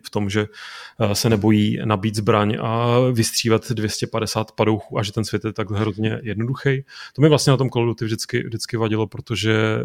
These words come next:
po tom svým, po těch svých úvodních dílech z druhé světové, kde přece jenom to rozložení sil dobra a zla bylo poměrně, že ta schematičnost tam tolik nevadila,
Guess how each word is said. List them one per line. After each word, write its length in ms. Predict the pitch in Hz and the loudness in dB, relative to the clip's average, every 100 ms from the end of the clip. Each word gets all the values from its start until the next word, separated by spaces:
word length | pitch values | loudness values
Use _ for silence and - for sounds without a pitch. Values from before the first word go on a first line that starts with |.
| - | -8
po 100 | - | -10
tom 480 | - 104 104 107 107 110 113 | -6 -4 -2 -4 -6 -8 -10
svým, 500 | - 107 101 104 110 _ | -8 -4 -4 -4 -10 _
po 100 | 120 | -10
těch 140 | 110 | -6
svých 200 | - 110 | -6 -6
úvodních 300 | 117 104 107 | -4 -4 -2
dílech 360 | 104 104 110 - _ _ _ _ _ _ _ - | -2 0 0 -4 _ _ _ _ _ _ _ -6
z 100 | 98 | -2
druhé 180 | 104 | 0
světové, 320 | 107 107 110 110 | 0 -2 -2 -2
kde 120 | 107 | -2
přece 260 | - - | -4 -6
jenom 140 | 113 104 | -4 -4
to 100 | 110 | -2
rozložení 440 | 101 104 101 104 - | -2 -2 -2 -2 -2
sil 140 | 110 107 - - - - | -4 -6 -10 -18 -18 -2
dobra 280 | 120 107 113 | 2 4 2
a 120 | 127 | 2
zla 360 | 101 107 110 127 | 0 0 0 -2
bylo 220 | 110 104 | -2 -4
poměrně, 520 | - 107 107 110 110 110 123 117 113 - | -4 -4 -2 -2 -2 -2 -8 -12 -14 -16
že 140 | 117 123 _ | -18 -18 _
ta 80 | - | 0
schematičnost 680 | 127 - 117 113 - 123 - | 2 4 2 2 0 -2 0
tam 140 | 110 | -2
tolik 280 | - 113 104 | -2 -4 -4
nevadila, 500 | 92 110 123 139 143 | -4 -2 2 2 0